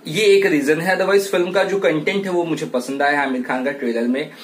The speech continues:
और दोनों ही फिल्में फिलहाल मेरे को लगता है फिफ्टी फिफ्टी के, अम, एकदम level पे है, मतलब competition तगड़ा है।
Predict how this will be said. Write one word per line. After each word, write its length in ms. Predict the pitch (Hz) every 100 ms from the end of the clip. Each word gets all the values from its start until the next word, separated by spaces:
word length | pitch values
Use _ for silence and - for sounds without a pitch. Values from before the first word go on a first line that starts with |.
| - - -
और 280 | 120 123 123
दोनों 380 | 120 123 160 220
ही 80 |
फिल्में 260 | 226 196 180
फिलहाल 240 | 175 165
मेरे 120 | 160 156
को 100 | 170
लगता 220 | 147 170
है 60 |
फिफ्टी 320 | 170 156 - 190
फिफ्टी 320 | 156 - 170
के, 300 | 160 175 170 - - - 127
अम, 400 | 131 123 120 117 - - - - - - - - - - - 135
एकदम 240 | 135 160
level 300 | 143 127 139
पे 160 | 156 160
है, 80 | 156
मतलब 240 | 160 180
competition 540 | 165 143 165 175 208
तगड़ा 380 | 202 143 127 151
है। 240 | 151 -